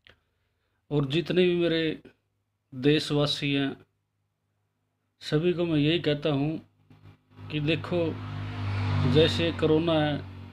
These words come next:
ठीक है, मानते हैं कोरोना है, तो देखिए, एक दूसरा इंसान तय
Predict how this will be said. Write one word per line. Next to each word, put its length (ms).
ठीक 300
है, 280
मानते 400
हैं 120
कोरोना 400
है, 140
तो 100
देखिए, 640
एक 200
दूसरा 420
इंसान 500
तय 260